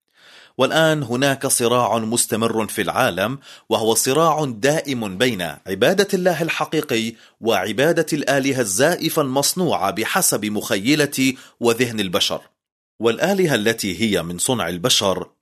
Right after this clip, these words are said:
تعبر دائمًا عن خطية الإنسان، دائمًا. ومن المؤسف أن وقتنا لا يسمح لنا بالتعمق في هذا الأمر،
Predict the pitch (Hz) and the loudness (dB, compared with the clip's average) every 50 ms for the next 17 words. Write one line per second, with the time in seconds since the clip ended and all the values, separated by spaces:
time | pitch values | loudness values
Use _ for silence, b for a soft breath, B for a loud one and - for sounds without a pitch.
0 | _ - - 143 139 127 135 151 135 120 110 120 117 113 113 104 87 117 131 147 | _ -6 -2 0 0 2 2 0 -2 0 0 0 2 2 0 0 2 2 2 2
1 | 165 - - 160 156 160 170 180 180 151 98 82 95 110 107 107 101 95 92 85 | 2 0 -2 0 0 2 0 0 0 -2 -4 -4 -4 -4 -4 -4 -4 -4 -4 -2
2 | - - 110 - - 117 107 98 - - 95 - 104 101 - - 151 151 131 85 | -2 -2 -2 -2 0 0 0 0 0 0 -2 -2 -2 0 0 2 2 2 0 -2
3 | 71 - _ _ _ _ _ _ _ _ _ - 87 87 110 127 131 131 127 110 | -6 -12 _ _ _ _ _ _ _ _ _ -10 -2 0 2 2 2 2 0 -2
4 | 90 80 - - _ _ _ _ _ _ _ _ _ B B B B B B B | -2 -6 -8 -12 _ _ _ _ _ _ _ _ _ B B B B B B B
5 | 120 117 156 190 202 185 156 131 143 147 - - - - 143 - - 139 131 127 | 2 2 4 4 2 2 2 2 2 0 2 2 0 0 -2 -2 0 0 0 0
6 | - - 135 123 101 92 92 110 147 151 - - - 135 113 98 95 92 92 87 | 0 0 -2 0 2 2 2 2 0 0 -2 -4 -2 0 0 0 0 0 0 -2
7 | 85 - - - 98 98 95 98 117 117 - - 113 98 - 104 101 110 110 98 | -4 -8 -6 -4 -2 -2 0 0 0 0 0 -2 -2 -4 -4 -4 -2 -2 -2 -2
8 | 92 90 85 101 - - - 82 95 117 117 113 98 - 110 98 - 101 98 87 | -2 -4 -4 -6 -6 -4 -4 -2 -2 0 0 -2 -2 -4 -8 -10 -6 -6 -6 -4
9 | 95 92 78 90 90 - 110 135 143 120 113 123 123 B | -4 -4 -4 -4 -2 0 0 0 2 2 0 0 0 B